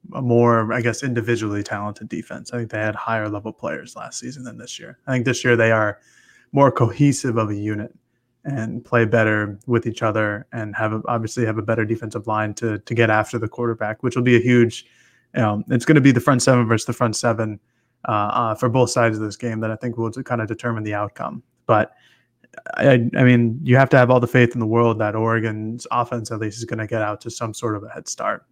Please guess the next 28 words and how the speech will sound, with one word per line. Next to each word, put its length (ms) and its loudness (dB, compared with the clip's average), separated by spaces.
because 420 -4
really 240 2
hasn't 280 2
been 140 4
an, 200 0
a, 80 -2
a 40 -4
defense 380 0
other 160 4
than 220 4
Stanford 800 0
<laughs> 160 -8
of 180 4
all, 320 6
of 120 -4
all 240 4
teams 640 0
to 120 -6
hold 320 2
Oregon 520 -2
down 480 -2
in, 120 -8
like, 240 -6
the 80 -10
first 320 -6
quarter 380 -2
and 120 -10
really, 400 -2